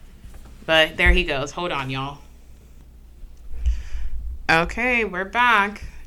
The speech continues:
And now he's laying under my chair, and hopefully <laughs> his, you know, breathing does not get picked up.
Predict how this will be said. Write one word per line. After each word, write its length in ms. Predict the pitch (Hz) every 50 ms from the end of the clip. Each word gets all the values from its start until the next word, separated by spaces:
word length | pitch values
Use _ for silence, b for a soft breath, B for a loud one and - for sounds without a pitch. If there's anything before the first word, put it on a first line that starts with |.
| - -
And 220 | - 170 170 170
now 320 | 170 170 170 180 185 196 202
he's 260 | 202 202 185 175 170
laying 280 | 165 160 160 170 170 160
under 200 | 151 170 170 175
my 160 | 180 180 180
chair, 340 | 180 - - 208 196 190 180
and 140 | 170 170
hopefully 460 | 175 170 160 160 - - 170 175 170 214
<laughs> 260 | 220 214 - - -
his, 280 | 175 165 170 170 170 156 - B B B B B B B B B B
you 120 | 196 180
know, 160 | 170 165 160
breathing 500 | 156 151 160 165 170 175 175 170 156 151 151
does 200 | 147 147 143 147
not 380 | 147 147 147 143 143 - - - - -
get 160 | 151 135 131
picked 240 | 143 139 131 - -
up. 300 | 135 139 127 127 -